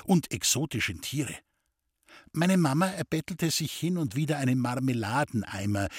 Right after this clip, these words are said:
den sie mit selbstgepflückten Preiselbeeren gefüllt zu meiner Mutter nach Landshut schickte,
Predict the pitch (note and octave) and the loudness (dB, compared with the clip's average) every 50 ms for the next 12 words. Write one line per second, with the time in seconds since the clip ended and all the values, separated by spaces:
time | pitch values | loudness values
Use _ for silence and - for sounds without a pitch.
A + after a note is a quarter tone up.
0 | - - - - D#3+ E3+ E3+ C3+ - D3 C#3+ - - - G#2+ A2 D3 - - - | -14 -10 -4 0 2 2 2 2 4 4 2 2 2 0 0 0 -2 -4 -4 -4
1 | - E3+ - - - D#3 - _ - D#3 C3+ - - F#2 A#2+ C3 - - A2 - | -4 -4 -4 0 -2 -2 -2 _ -2 -2 -2 -2 -2 -2 0 0 0 -2 -2 -2
2 | G#2+ G#2+ G#2 G#2 F#2+ A#2 - - D#3 F3 F3 - - - - - - - E3+ D3+ | 0 0 0 0 0 0 4 6 6 6 6 4 -2 -10 -12 -8 -2 2 4 4
3 | C#3 C3+ C3+ B2 B2+ D#3+ - E3 D#3 C#3+ B2 - - F2+ E2+ - D3 - - C#3+ | 6 6 6 4 4 4 2 2 2 2 0 0 0 0 0 0 2 2 2 0
4 | B2+ - - - C3+ - - - C3 A#2 | 2 2 2 0 0 0 2 2 4 4